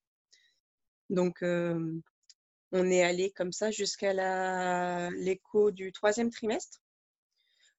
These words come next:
où en fait, moi, j'étais suivie par un gynécologue, euh, en cabinet privé en ville, où j'ai souhaité, euh, transférer du coup mon dossier à la maternité dans laquelle j'accouchais, parce que ça me permettait aussi, bah, de visiter les locaux, de rencontrer le personnel, un peu voir comment ça se passait.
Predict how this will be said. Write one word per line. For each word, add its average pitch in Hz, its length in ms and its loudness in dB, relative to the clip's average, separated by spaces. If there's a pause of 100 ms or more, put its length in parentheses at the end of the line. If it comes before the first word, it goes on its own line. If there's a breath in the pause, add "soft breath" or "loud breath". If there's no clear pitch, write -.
(160)
où 220 160 2
en 190 140 4
fait, 233 220 0
moi, 226 120 2
j'étais 208 220 0
suivie 196 300 -4
par 185 180 0
un 180 400 0
gynécologue, 185 640 -2
euh, 180 200 0
en 175 120 -2
cabinet 180 420 0
privé 202 380 -2
en 196 140 -2
ville, 269 280 -2 (640 loud breath)
où 202 80 2
j'ai 196 100 4
souhaité, 214 500 2
euh, 202 120 4
transférer 196 640 -2
du 190 140 -10
coup - 160 -10
mon 202 160 0
dossier 185 260 -2
à - 20 4
la 208 80 4
maternité 185 440 0
dans 208 100 2
laquelle 185 320 0
j'accouchais, 202 440 -2
parce 220 180 -6
que 202 80 -4
ça 185 120 -2
me 185 60 0
permettait 180 320 -2
aussi, 190 220 -8
bah, 180 420 0 (460 soft breath)
de 185 40 -10
visiter 208 300 4
les 196 100 4
locaux, 202 460 4
de 202 60 0
rencontrer 190 400 -6
le 180 60 -10
personnel, 196 460 -4
un 185 120 -4
peu 202 120 -6
voir 196 220 -6
comment 202 160 -2
ça 202 160 -4
se - 80 -10
passait. 190 300 -2